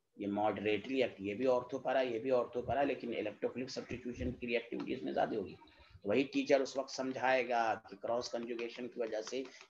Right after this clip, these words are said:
इसकी activating power कम हो गई, तो उस वक्त मत मुंह चिल्लाइएगा, आ, आ मत कीजिएगा, "सर, ये क्रॉस कंजुगेशन क्या होता है?" समझ रहे हैं ना? तो रेजोनेंस से रिलेटेड सारी information दी जानी कि रेजोनेंस क्या है,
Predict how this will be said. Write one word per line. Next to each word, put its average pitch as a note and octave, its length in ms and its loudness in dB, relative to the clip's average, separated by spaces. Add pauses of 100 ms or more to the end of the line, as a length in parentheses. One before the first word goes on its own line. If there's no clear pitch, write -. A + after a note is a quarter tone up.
इसकी - 220 -4
activating A#2+ 640 -4
power A#2+ 400 -2
कम B2 140 0
हो A#2 160 -2
गई, A#2+ 140 0
तो A#2 100 -4
उस G#2+ 160 -6
वक्त A#2 120 0
मत A#2+ 200 0
मुंह A#2+ 200 0
चिल्लाइएगा, G#2+ 680 0 (380)
आ, G2 120 4 (100)
आ A2+ 300 4
मत A#2+ 300 -2
कीजिएगा, A2 380 0
"सर, A2 200 -4
ये G#2+ 80 -4
क्रॉस G#2+ 380 0
कंजुगेशन G2+ 600 -4
क्या F2+ 200 -4
होता C#2 360 -6
है?" - 200 -10 (680)
समझ G#2+ 300 0
रहे A#2+ 120 4
हैं G#2 80 2
ना? C3 180 2
तो - 140 -6
रेजोनेंस A#2 640 0
से B2+ 80 -2
रिलेटेड A#2 400 2
सारी B2+ 440 4
information A#2+ 600 2
दी G#2+ 120 -2
जानी F#2+ 300 0
कि F#2 100 -6
रेजोनेंस G2 540 0
क्या B2+ 180 6
है, D3 320 4